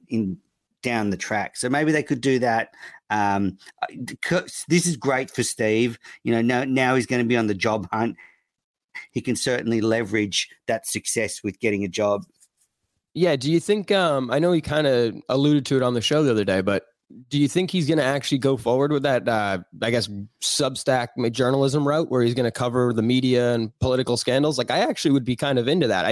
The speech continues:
Speaker 2: I, I hope he would be objective enough to, you know, cover it, you know, not just, uh, his, his views, you know, cover both, both sides of the story I would want.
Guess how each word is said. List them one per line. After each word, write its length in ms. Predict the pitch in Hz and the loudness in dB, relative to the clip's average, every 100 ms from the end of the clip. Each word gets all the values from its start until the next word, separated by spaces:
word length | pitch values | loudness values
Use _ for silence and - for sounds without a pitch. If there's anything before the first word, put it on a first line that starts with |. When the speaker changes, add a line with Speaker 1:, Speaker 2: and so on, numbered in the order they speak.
| 120 | 2
Speaker 2:
I, 320 | 123 - 90 | 0 -2 -4
I 40 | 113 | -2
hope 240 | 175 180 | -2 0
he 80 | 160 | 2
would 140 | 139 | 2
be 300 | 127 127 110 - - _ - | 2 0 0 -6 -20 _ -6
objective 420 | 127 147 131 127 | -2 -2 -2 0
enough 280 | 131 123 - | 0 0 0
to, 300 | 123 113 104 _ _ | 2 2 0 _ _
you 100 | 135 | -2
know, 140 | 110 107 | -2 -2
cover 340 | 131 120 117 | -2 0 2
it, 160 | 110 - _ _ _ _ _ _ _ | 0 -2 _ _ _ _ _ _ _
you 100 | 175 | -2
know, 140 | 135 110 | 0 2
not 280 | 127 120 113 | 2 0 0
just, 260 | 123 - | -2 0
uh, 40 | 117 | -2
his, 320 | 135 135 113 | 0 0 -2
his 240 | - 143 131 | -2 0 2
views, 360 | 156 165 180 | 2 2 -2
you 80 | 131 | -2
know, 100 | 113 | -2
cover 280 | 131 123 117 | -2 -2 0
both, 220 | 123 123 _ | 0 0 _
both 180 | 135 127 | -4 -2
sides 280 | - 131 131 | 0 0 -2
of 60 | |
the 60 | 131 | -4
story 340 | - 147 151 | 0 0 2
I 60 | 151 | 2
would 120 | 151 | 2
want. 220 | 156 170 | 0 -2